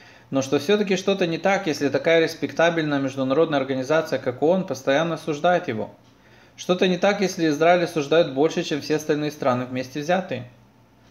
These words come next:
Но давайте разберемся. Э, для того, чтобы понять, что происходит в оон, нам надо проанализировать ее принципы, структуру и ее членов.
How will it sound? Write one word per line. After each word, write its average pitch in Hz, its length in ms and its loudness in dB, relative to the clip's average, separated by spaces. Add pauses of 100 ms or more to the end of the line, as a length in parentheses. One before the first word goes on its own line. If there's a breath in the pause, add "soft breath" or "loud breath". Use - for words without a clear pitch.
(300 soft breath)
Но 131 60 0
давайте 170 340 4
разберемся. 170 580 2 (720 soft breath)
Э, 135 360 6
для 143 140 2
того, 160 240 2
чтобы 214 280 2
понять, 185 340 2
что 180 160 0
происходит 160 560 0
в 139 100 -2
оон, 175 240 4
нам 151 160 2
надо 175 240 4
проанализировать 143 920 2
ее 156 160 4
принципы, 131 680 -4 (340 loud breath)
структуру 147 840 -2 (320 loud breath)
и - 80 -4
ее 175 220 4
членов. 202 420 0